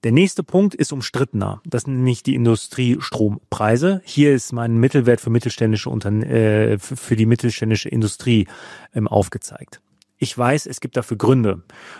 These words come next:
Und es gibt auch gute Gründe, dass andere Länder nicht so stark von der Kostenexplosion betroffen waren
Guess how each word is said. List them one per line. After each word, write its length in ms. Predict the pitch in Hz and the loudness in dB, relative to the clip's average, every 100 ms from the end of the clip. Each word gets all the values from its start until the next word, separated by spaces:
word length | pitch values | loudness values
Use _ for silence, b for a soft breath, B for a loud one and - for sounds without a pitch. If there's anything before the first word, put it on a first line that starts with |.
| B | B
Und 120 | 120 | 0
es 140 | 110 - | 0 -2
gibt 260 | 151 _ - | -10 _ -4
auch 160 | 107 | -2
gute 260 | 156 170 139 | 0 0 0
Gründe, 480 | 120 131 147 175 170 | 2 4 4 2 0
dass 500 | 110 101 - - _ _ _ _ _ | -2 -4 -10 -20 _ _ _ _ _
andere 280 | - 123 127 | 0 2 4
Länder 360 | 127 135 147 147 | 4 4 2 2
nicht 360 | 127 151 - | 2 0 0
so 100 | - | -10
stark 560 | 120 - 113 104 - - B B B B B | -12 -2 2 2 0 -18 B B B B B
von 140 | - 110 | -4 0
der 100 | 104 | 2
Kostenexplosion 880 | 120 107 127 117 - 110 92 104 101 | 0 -2 -8 -14 -6 -6 0 0 0
betroffen 480 | 107 - 101 101 92 | -2 -4 -4 -4 -2
waren 360 | 87 92 95 | -2 -2 -6